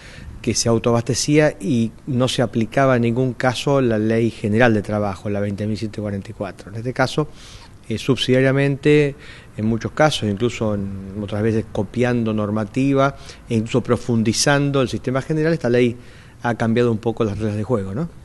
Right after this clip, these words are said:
Sin duda, la extensión de la responsabilidad en forma solidaria a los, mm, que ceden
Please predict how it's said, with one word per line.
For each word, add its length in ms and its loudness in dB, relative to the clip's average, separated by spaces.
Sin 340 -2
duda, 600 6
la 300 2
extensión 840 0
de 120 2
la 460 -2
responsabilidad 1200 0
en 80 -6
forma 260 -2
solidaria 800 2
a 180 -2
los, 680 -4
mm, 340 -6
que 160 -2
ceden 1160 2